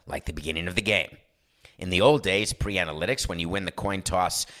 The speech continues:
you get the ball, unless you had a great defense, in which case you give the ball. Now, it is the thing to do.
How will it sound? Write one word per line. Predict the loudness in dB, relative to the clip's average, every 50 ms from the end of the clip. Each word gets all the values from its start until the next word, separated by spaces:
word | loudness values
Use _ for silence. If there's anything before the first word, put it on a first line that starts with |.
| -12 _
you | -4 -4 -4 0
get | 0 0 0 0
the | -2 2
ball, | 4 8 8 8 8 6 2 -4
unless | -4 -2 -2 -2 0 0
you | 0 2
had | 0 0
a | 0
great | -2 0 0 0 -2 -2
defense, | -4 -4 -4 -2 -2 -2 -2 -2 -2 -4
in | -4
which | -4 -6 -6 -4
case | -4 -4 -2 -2 -2 -4
you | -2
give | -2 -2 -2 -2
the | -2 -4
ball. | -2 -4 -4 -4 -8 -14 _ _ -20 -20 -20 -20 -20 _
Now, | -2 2 4 6 6 6 6 6 4 2 0 -6 -12 -20 -20 _ _ _
it | -2 0 0
is | 0 0 -2 -4 -6 -8 -10
the | -4 -2 0 0 0
thing | 0 -2 -2 -2 -2 -4
to | -4 -6
do. | -2 0 0 0 0 -2